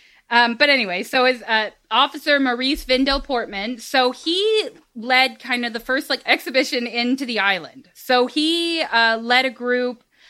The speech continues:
uh, convict orderlies, which, uh, oh, also there was, so there was close to this island, which this is gonna come up again, but close to this island, there was this, uh, place called,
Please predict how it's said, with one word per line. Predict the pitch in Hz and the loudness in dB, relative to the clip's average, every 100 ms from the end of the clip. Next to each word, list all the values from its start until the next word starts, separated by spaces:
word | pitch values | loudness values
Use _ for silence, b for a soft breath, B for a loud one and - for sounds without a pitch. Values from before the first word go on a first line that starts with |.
| b b | b b
uh, | - 185 | -6 -6
convict | - 247 277 330 392 | -4 0 0 0 -2
orderlies, | 220 233 214 180 175 | -4 -4 -4 -8 -4
which, | 214 277 - - | 0 0 -2 -6
uh, | - 226 214 | 0 0 0
oh, | 240 | -4
also | 220 254 294 240 | 0 0 0 -4
there | 214 240 | -2 -2
was, | 240 | -2
so | - 254 | -4 -2
there | 254 262 | 0 0
was | 269 262 247 226 _ | 0 -2 -4 -10 _
close | - 311 427 - | -4 -2 -2 -4
to | - | -10
this | 262 254 | -10 -4
island, | 190 226 208 160 180 247 - | 0 0 0 -8 -12 -16 -14
which | 208 - | -14 -14
this | 214 | -16
is | 208 | -14
gonna | 196 | -14
come | 185 | -14
up | 175 | -16
again, | - 160 156 | -12 -12 -10
but | 185 _ 220 | -12 _ -6
close | 277 330 | -6 -6
to | |
this | 302 | -10
island, | 196 214 220 208 | -4 -4 -4 -4
there | 196 190 | -4 -4
was | 196 185 | -6 -10
this, | 190 - _ - | -14 -16 _ -6
uh, | 190 | -6
place | 185 226 226 | -6 -8 -8
called, | - 190 | -8 -10